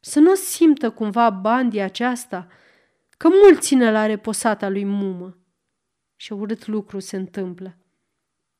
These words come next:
„Să nu simtă, zic și eu”, grăi Națl, „dar tata trebuie să facă ceva. M-ai înțeles?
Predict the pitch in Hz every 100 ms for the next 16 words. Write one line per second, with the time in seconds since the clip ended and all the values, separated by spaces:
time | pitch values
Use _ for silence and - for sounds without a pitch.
0 | _ _ _ _ _ _ _ _ _ -
1 | 381 381 311 - - 185 175 185 185 185
2 | _ _ - 208 233 - 214 196 220 185
3 | 180 _ _ _ 196 196 190 185 180 180
4 | - _ _ _ _ _ _ - 226 226
5 | 247 247 247 247 240 240 277 285 226 208
6 | - 175 196 190 190 196 185 180 - _
7 | _ _ _ _ - 240 233 208 - 202
8 | 208 269 -